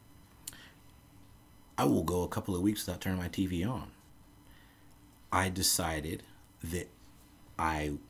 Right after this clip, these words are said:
wanted a large T V because if I do turn my T V on, it's to watch a sporting event or a movie that I really wanna get into. So to me,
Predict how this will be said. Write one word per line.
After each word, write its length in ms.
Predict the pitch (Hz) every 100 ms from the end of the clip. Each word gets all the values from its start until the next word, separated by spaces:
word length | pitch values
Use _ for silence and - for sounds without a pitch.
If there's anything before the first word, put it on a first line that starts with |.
| - - - - - -
wanted 720 | 82 78 82 98 117 - 76 107 - - - -
a 80 |
large 380 | 82 78 76 71
T 160 | - 78
V 180 | 73 95
because 500 | 95 90 92 80 - - -
if 140 | -
I 100 | 90
do 320 | 92 143 123
turn 220 | 107 87
my 80 | 78
T 160 | 76 78
V 160 | 71
on, 220 | 69 73 76
it's 180 | - -
to 120 | 90
watch 480 | 80 76 - - -
a 40 | -
sporting 400 | - 82 82 80
event 260 | 78 90 - -
or 180 | 82 73
a 40 |
movie 440 | 78 90 76 69 - - - - - - -
that 100 | 87
I 60 | 82
really 280 | 85 95 87
wanna 240 | 82 78
get 160 | 73 73
into. 320 | 73 71 - - - -
So 260 | - - 80
to 180 | - 85
me, 540 | 85 156 120 82 98